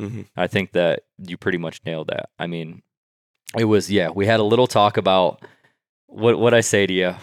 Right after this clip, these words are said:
Speaker 2: because you were ready to shift. I mean, you were, you came
Speaker 1: Mm-hmm.
Speaker 2: down like a ping pong ball a little bit, which I
Speaker 1: Yep,
Speaker 2: get
Speaker 1: yep.
Speaker 2: because I've,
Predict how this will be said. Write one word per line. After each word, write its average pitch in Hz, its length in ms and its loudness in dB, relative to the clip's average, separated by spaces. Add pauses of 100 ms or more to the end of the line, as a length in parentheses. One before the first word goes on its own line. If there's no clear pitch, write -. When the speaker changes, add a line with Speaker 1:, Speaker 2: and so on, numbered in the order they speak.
(120)
Speaker 2:
because 101 320 -2
you 120 120 2
were 123 120 6
ready 98 260 4
to 85 80 -6
shift. - 440 0
I 104 120 2
mean, 101 140 0
you 139 120 4
were, 117 260 8
you 127 140 0
came 143 220 2
Speaker 1:
Mm-hmm. 117 60 0
Speaker 2:
down 110 200 2
like 101 140 -2
a - 40 -10
ping 107 220 -4
pong 87 280 -2
ball 82 240 -2
a 80 40 -16
little 82 160 -6
bit, 82 200 0
which 135 220 2
I 123 80 4
Speaker 1:
Yep, 110 120 4
Speaker 2:
get 147 240 4
Speaker 1:
yep. - 60 -14
Speaker 2:
because 107 280 2
I've, 113 440 0